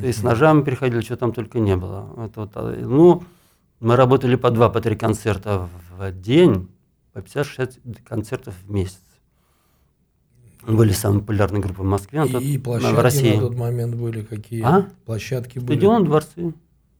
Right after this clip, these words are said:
Speaker 2: То есть народу было тьма.
Speaker 1: Ну вот, э, пример. А, допустим, э, Екатеринбург, ну, тогдашний Свердловск.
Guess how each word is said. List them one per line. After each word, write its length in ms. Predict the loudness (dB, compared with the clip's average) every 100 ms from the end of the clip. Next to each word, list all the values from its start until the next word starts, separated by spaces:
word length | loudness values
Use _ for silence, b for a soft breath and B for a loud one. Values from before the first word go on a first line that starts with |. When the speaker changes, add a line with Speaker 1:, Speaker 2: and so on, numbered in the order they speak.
| -10
Speaker 2:
То 80 | -8
есть 160 | -8
народу 320 | -6 -6 -4 -4
было 520 | -4 -6 -6 -8 -10 -14 -14
тьма. 180 | -12 -4
Speaker 1:
Ну 140 | 4 8
вот, 220 | 8 4
э, 240 | 2 4 4
пример. 460 | 4 4 4 2 -4 _ _ _ _ _ -8
А, 140 | -2
допустим, 420 | 0 0 0 -2 0
э, 1300 | 2 4 6 4 4 2 -2 -2 -4 -6 -8 -8 -4
Екатеринбург, 640 | -4 0 2 2 0 -8 _ _
ну, 80 | -4
тогдашний 400 | 0 0 -2 -10 -18 _ -10
Свердловск. 440 | -8 -4 -6 -8